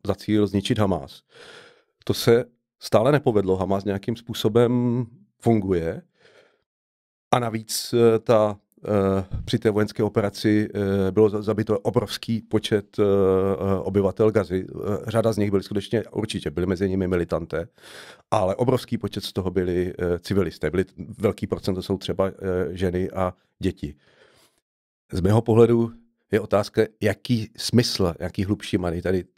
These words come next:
eh, vojenské operace podobného typu, protože hnutí typu Hamásu právě přesně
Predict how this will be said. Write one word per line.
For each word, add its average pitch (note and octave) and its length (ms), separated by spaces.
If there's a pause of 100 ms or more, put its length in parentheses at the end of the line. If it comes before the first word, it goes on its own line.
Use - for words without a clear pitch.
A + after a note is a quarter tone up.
(160)
eh, E2 320
vojenské F2+ 360
operace F#2 420
podobného F#2+ 440
typu, - 280
protože E2 500 (360)
hnutí F2+ 520 (280)
typu G2+ 220
Hamásu F#2 520
právě F2 300
přesně F2+ 440